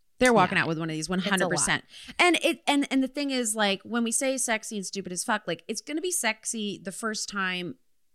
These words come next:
Speaker 1: you as servers in a restaurant and a team see them. It's
Speaker 2: Mm-hmm.
Speaker 1: gonna remain sexy for the people who dine there once a year
Speaker 2: Mm-hmm.
Speaker 1: and then become stupid as fuck for you who has to touch one of these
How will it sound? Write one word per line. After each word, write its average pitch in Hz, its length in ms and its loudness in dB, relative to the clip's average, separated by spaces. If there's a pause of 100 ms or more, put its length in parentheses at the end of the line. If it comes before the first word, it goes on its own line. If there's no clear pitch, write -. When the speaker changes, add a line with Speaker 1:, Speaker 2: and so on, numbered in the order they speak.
(160)
Speaker 1:
you 196 280 -2
as 175 120 0
servers 240 600 0
in 208 80 -2
a 190 40 -2
restaurant 185 500 -4
and 175 100 -4
a 170 60 -6
team 226 400 2
see 185 320 0
them. 147 320 0 (200)
It's 214 280 2
Speaker 2:
Mm-hmm. 165 40 -4
Speaker 1:
gonna 240 200 6
remain 277 480 4
sexy 160 640 0
for 202 120 -8
the 180 120 -6
people 202 300 -4
who 175 340 -2
dine 202 460 6
there 151 260 6
once 160 420 2
a 175 60 2
year 147 480 4 (160)
Speaker 2:
Mm-hmm. 180 120 -6
Speaker 1:
and 202 140 8
then 190 180 6
become 180 300 4
stupid 226 500 4
as 185 140 4
fuck 180 340 4
for 185 200 0
you 185 480 8
who 190 140 4
has 170 240 4
to 185 100 -4
touch - 400 2
one 170 160 6
of 156 140 0
these 147 520 -2